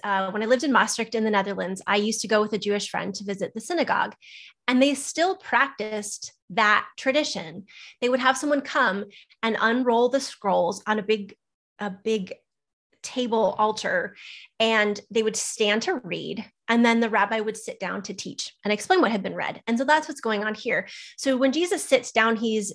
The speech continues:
not done. He's sitting to begin. He's sitting to assume the position of authoritative teaching. Uh,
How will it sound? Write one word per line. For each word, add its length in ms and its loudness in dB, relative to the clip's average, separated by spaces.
not 440 2
done. 400 4
He's 380 -4
sitting 340 4
to 120 -8
begin. 480 2
He's 180 -2
sitting 200 0
to 140 -10
assume 360 0
the 60 0
position 420 -4
of 160 -4
authoritative 640 -2
teaching. 520 -4
Uh, 240 -2